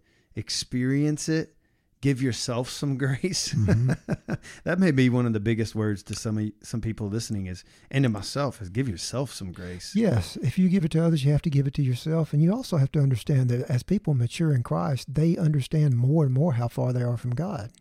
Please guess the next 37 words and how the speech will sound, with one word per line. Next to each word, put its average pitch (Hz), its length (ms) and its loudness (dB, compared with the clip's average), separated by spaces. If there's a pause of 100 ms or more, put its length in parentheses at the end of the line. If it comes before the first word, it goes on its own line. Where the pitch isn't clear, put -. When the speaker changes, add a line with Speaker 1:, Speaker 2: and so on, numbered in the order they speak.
Speaker 1:
That's 98 260 -10
a, 101 60 -8 (100)
that's 117 140 -10
a 101 40 -6
paradox. 117 680 -2
Speaker 2:
Right. 175 320 -4
Speaker 1:
The - 80 -8
closer 123 320 -2
I 110 40 -2
get 113 220 -4
to 113 120 -4
an 110 100 -2
infinitely 110 440 -6
ho-, 117 380 -8
infinitely 113 440 -4
holy 107 200 -4
God, 113 240 -6
the 95 60 -12
further 107 260 -6
I 120 40 4
Speaker 2:
Mm-hmm. 113 100 4
Speaker 1:
realize 104 360 0
I 95 40 -6
really 95 320 -8
am. 101 340 -8
Speaker 2:
Mm-hmm. 117 280 -4 (680)
Speaker 1:
And 113 180 -4
the 117 40 0
more 113 260 0
I 104 40 -2
realize 101 400 -6
I 98 40 -8
need 98 200 -8
grace. 110 260 -6
So 123 180 0
the, 110 220 -2
Speaker 2:
Mm-hmm. 123 80 -6